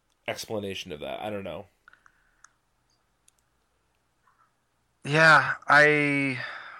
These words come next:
Speaker 2: I agree. Like, Zach, I know what you're saying. I think it's a cool idea to reuse that aspect of,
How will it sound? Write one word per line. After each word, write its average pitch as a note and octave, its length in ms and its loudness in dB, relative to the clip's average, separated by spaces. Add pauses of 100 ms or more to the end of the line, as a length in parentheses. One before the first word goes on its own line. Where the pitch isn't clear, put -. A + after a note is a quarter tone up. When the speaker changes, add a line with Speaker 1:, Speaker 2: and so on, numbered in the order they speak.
(1040)
Speaker 2:
I F3 140 10
agree. F3 460 6
Like, D#3 240 4
Zach, G3+ 280 8
I G3+ 80 6
know G3+ 80 6
what G#3 160 4
you're F3 60 0
saying. E3+ 340 2
I C#3 60 4
think G3 220 -4
it's F#3+ 160 -8
a C3+ 40 -12
cool E3+ 320 -2
idea C#3 640 4
to C#3+ 220 -10
reuse C3 800 -4
that A#2+ 260 6
aspect A#2 640 2
of, A2 380 0